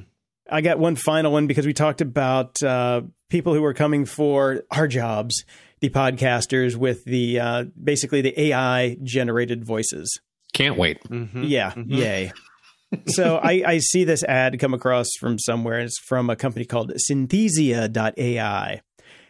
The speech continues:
Speaker 1: And they say, "Synthesia is a web-based platform for creating videos with A I avatars.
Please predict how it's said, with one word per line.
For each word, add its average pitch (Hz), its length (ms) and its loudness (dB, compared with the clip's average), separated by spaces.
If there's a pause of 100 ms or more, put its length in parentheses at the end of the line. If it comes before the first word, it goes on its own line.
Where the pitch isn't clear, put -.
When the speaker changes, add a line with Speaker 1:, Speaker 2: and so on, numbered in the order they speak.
(100)
Speaker 1:
And 117 220 -4
they 110 80 -4
say, 131 200 -2
"Synthesia 254 600 0
is 165 180 0
a 143 60 2
web-based 165 680 0
platform 127 460 0
for 123 140 0
creating 147 440 0
videos 190 440 0
with 127 240 -2
A 202 180 2
I 202 180 0
avatars. 127 720 0